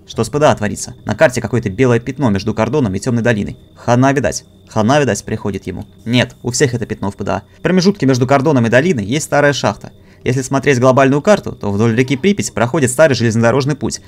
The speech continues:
странным образом ныряющим в ту местность. Свечение появилось год назад. Что там происходит, никому не известно. Если понадобятся чёрные дыры, то приноси мне за одну штуку по два глаза полтергейстов и артефакт «Вспышка» либо лунный свет. Только не активизируй чёрные дыры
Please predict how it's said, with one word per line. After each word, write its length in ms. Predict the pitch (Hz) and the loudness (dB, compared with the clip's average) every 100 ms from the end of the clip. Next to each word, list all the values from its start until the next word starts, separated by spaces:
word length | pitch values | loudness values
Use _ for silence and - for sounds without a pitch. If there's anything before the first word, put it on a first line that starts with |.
| - - | -20 -20
странным 380 | - 117 135 131 | -6 0 2 2
образом 280 | 151 104 101 | 0 0 0
ныряющим 380 | 107 123 123 110 | 2 0 0 -6
в 40 | |
ту 100 | - | -4
местность. 420 | 120 95 - - - - - - | -4 -6 -10 -16 -20 -20 -20 -8
Свечение 420 | 143 214 185 165 | -2 2 2 2
появилось 400 | 151 147 151 113 | 2 2 2 2
год 160 | 127 | 2
назад. 380 | 131 131 107 - - | 2 0 0 -4 -16
Что 160 | - - | -6 0
там 160 | 147 | 2
происходит, 420 | 139 147 180 147 127 | 2 0 0 -2 -2
никому 260 | 104 123 | -2 2
не 120 | 135 | 2
известно. 380 | 127 104 - - - _ | 2 -2 -4 -12 -20 _
Если 200 | 110 123 | -6 -4
понадобятся 400 | - 135 127 123 | 0 0 0 -2
чёрные 300 | 123 143 139 | -4 -2 0
дыры, 240 | 165 160 95 | 2 0 0
то 160 | - | -6
приноси 380 | 104 110 123 170 | -4 -2 -2 -2
мне 180 | 147 139 | -2 -2
за 140 | 127 104 | 0 -2
одну 140 | 113 | -2
штуку 280 | 117 151 110 | -6 -8 -10
по 220 | - 110 | -6 -2
два 160 | 110 143 | 0 2
глаза 260 | 117 123 139 | 2 2 0
полтергейстов 580 | 107 110 131 160 - - | -4 -6 -4 -6 -8 -2
и 60 | |
артефакт 420 | 110 110 120 135 127 | -2 -2 -4 -4 -6
«Вспышка» 440 | - 113 - - _ _ | -8 -8 -10 -16 _ _
либо 180 | 147 147 | -2 2
лунный 240 | 135 127 | 4 4
свет. 280 | 123 90 - - - | 2 -4 -6 -10 -8
Только 180 | 123 139 | -4 2
не 80 | 151 | 2
активизируй 500 | - 151 156 175 123 | 0 -2 2 4 2
чёрные 300 | 135 120 127 | 0 0 2
дыры 340 | 156 160 101 | 2 0 -2